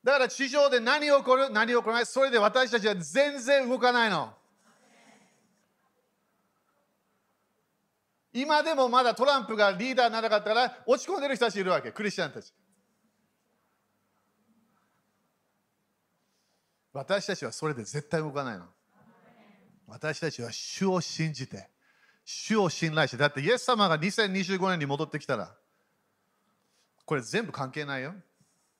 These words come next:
関係ない。イエス様が二千二十五年で戻ってきたら、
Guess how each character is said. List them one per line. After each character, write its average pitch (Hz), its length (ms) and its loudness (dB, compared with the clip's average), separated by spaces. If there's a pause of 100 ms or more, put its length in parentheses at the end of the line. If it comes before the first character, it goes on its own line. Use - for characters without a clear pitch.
(1120)
関 220 180 -2
係 226 120 -8
な 202 120 -8
い。 117 40 -12 (1160)
イ 214 80 0
エ 247 60 6
ス - 80 0
様 220 200 0
が 208 120 2
二 202 120 -2
千 226 220 0
二 214 100 -4
十 214 180 -2
五 208 100 0
年 202 80 0
で 170 80 -4
戻 170 200 -2
っ 180 60 -6
て 170 100 -6
き - 40 -14
た 147 120 0
ら、 98 160 -8